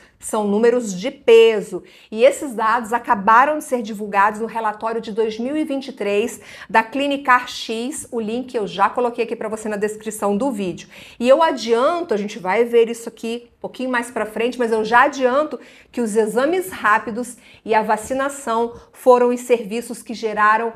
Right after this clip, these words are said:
maior valor em ticket médio para as farmácias. Olha que bacana. E pra comentar esses e outros resultados da pesquisa,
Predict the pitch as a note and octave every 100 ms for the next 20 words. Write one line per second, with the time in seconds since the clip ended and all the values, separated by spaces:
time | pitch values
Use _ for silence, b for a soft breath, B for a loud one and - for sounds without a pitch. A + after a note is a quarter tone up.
0 | B _ G#3+ A#3 A3 A3 A#3+ C4+ C#4 B3+
1 | A#3 G#3 A3 A3+ A3+ G#3+ A#3+ A3+ - G#3
2 | G3 G#3 G#3+ G#3+ G3+ G#3+ G3 A3+ - A#3+
3 | G3 F#3 F#3+ F#3 A3 A#3+ A#3+ B3 - G#3+
4 | F#3+ F#3 B B B A#3+ A#3 B3+ C4 C4
5 | B3+ B3+ A3 A3 A#3+ - - E4 B3+ A#3+
6 | A3+ D4+ D#4 D4+ C4 A#3+ B3 A3+ A3+ G3+
7 | G#3+ G#3+ G#3+ - A#3+ B3 C4